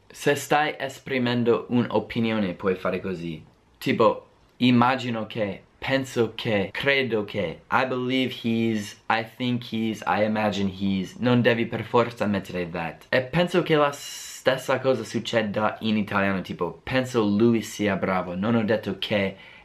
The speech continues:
e si capisce quello che sto dicendo. Poi voleva anche sapere il significato di whether. E whether non c'entra proprio con questo discorso. Whether è un'altra cosa. Whether vuol dire tipo, se ci sono due opzioni e non sai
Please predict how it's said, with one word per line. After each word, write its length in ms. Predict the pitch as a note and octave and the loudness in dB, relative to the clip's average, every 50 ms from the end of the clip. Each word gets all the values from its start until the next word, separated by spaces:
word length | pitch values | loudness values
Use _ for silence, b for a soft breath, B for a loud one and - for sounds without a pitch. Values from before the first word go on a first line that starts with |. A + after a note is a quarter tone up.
| - | -12
e 40 | F2 | -12
si 160 | - - A#2 | -6 -6 -6
capisce 560 | G#2+ G#2+ F#2+ - - G2 F#2+ - F2 E2 E2 | -4 -4 -6 -2 -2 -2 0 0 -2 -4 -4
quello 240 | D#2+ - - F#2 F2+ | -6 -6 -4 -4 -4
che 120 | - - F2 | -4 -6 -8
sto 200 | - - F#2 F2 | -8 -6 -6 -6
dicendo. 560 | E2 E2+ D#2+ - - D#2+ D#2+ D2+ D2+ D#2 - _ - - | -6 -6 -8 -8 -8 -8 -8 -8 -10 -14 -16 _ -20 -8
Poi 340 | - D#3+ E3+ F3+ F3+ D#3 - - | 2 4 6 6 6 4 0 -4
voleva 500 | A2 A2+ C3 C3+ C#3+ D3+ C#3+ D3+ - - | -2 2 2 4 4 4 2 2 0 0
anche 260 | E2+ C#3+ D3 - C#3+ | -2 -2 -2 -4 -4
sapere 400 | C#3 C#3+ C3+ - C3+ C3+ C3 B2+ | -2 -2 -2 2 2 2 2 2
il 180 | - - A#2 | 2 0 -2
significato 840 | A#2+ - - A#2 A#2 A#2+ A#2 A#2+ B2 - B2 A#2 A#2 - A#2 A2 - - | -4 -4 -2 0 0 0 0 -2 -2 0 0 -2 0 -2 -4 -4 -4 -6
di 400 | D#2 F2 - - G#2+ G2+ F2+ - | -10 -10 -4 -2 -2 -2 -2 -4
whether. 840 | - E2+ E2+ E2 E2 D#2+ D#2+ F2+ G2+ A2 A2 F#2+ F2+ E2+ D#2+ D#2 D#2 b b b b b b b b b b | -6 -8 -8 -8 -8 -6 -2 0 0 0 0 0 -4 -6 -8 -10 -14 b b b b b b b b b b
E 300 | _ D3 C#3+ C3 - - - | _ 2 2 2 0 -4 -10
whether 800 | - G2+ F#2+ F#2+ A2 C3+ D#3 D3+ D#3+ E3 D#3+ D#3 - - - _ _ | -10 -8 -2 2 4 4 4 4 2 2 2 2 0 -2 -8 _ _
non 360 | - A2 A2+ A#2+ C3+ C#3 C#3 | -6 -2 2 2 2 2 0
c'entra 480 | B2+ - - C3+ C3+ C3 A#2 B2 A#2+ A2+ | -4 -4 -2 0 0 0 2 0 0 0
proprio 640 | - - _ - - - A#2+ A#2 A2+ A#2 A2 G#2 G#2 | -2 -8 _ -8 0 2 2 2 2 2 0 0 0
con 260 | - - G#2 G2+ F#2+ | -2 -2 -2 -2 -4
questo 360 | - - A2 A2 A2 - A2 | 0 2 2 2 2 0 -4
discorso. 600 | G2 F#2 F2+ - - - A2 A2+ A#2 - - B2 | -4 -4 -6 -6 0 2 2 2 0 0 2 2
Whether 300 | A2+ A2+ A#2+ B2+ A#2+ A2+ | 4 4 2 2 2 2
è 180 | D2 F#2+ A2 G#2+ | 4 4 2 2
un'altra 400 | A2 A2 G#2 G#2+ G#2 - G#2+ G#2 | 2 2 0 0 0 0 -2 -2
cosa. 240 | - A2+ A2+ F#2+ F#2 | 0 0 -2 0 0
Whether 380 | F#2 G2 A#2 C3+ C3+ D3 C#3+ | 0 2 2 4 4 4 2
vuol 140 | B2 B2 A#2+ | 2 0 2
dire 200 | A2 A#2+ A2 A2+ | 2 2 2 2
tipo, 400 | G#2+ - G2+ F#2 F#2+ F2+ F#2+ - B B B B B B B | -2 -4 -4 -4 -4 -4 -4 -8 B B B B B B B
se 260 | B - - C3+ B2 | B 0 0 0 0
ci 160 | B2 - C#3 B2+ | 2 -2 -4 0
sono 280 | - D3+ C#3 C#3 B2+ | 0 2 2 4 2
due 580 | A2 G#2 G2+ G2 A#2 A#2+ A#2+ B2 A#2 - - - | 2 0 -2 2 4 6 6 6 6 4 0 -6
opzioni 600 | - A2+ G#2 - - - G#2+ G#2 A2 A2+ A2+ G#2 - | -6 -6 -6 -6 -4 0 0 0 2 0 -2 -2 0
e 120 | - G#2 | 0 0
non 280 | G2+ G#2 A2 A2 G#2+ G#2 | 0 0 0 -2 -4 -6
sai 600 | G#2+ - - - - - A2+ G#2+ G#2+ G#2+ G#2+ G#2 | -8 -14 -14 -10 -4 0 2 2 2 2 0 -2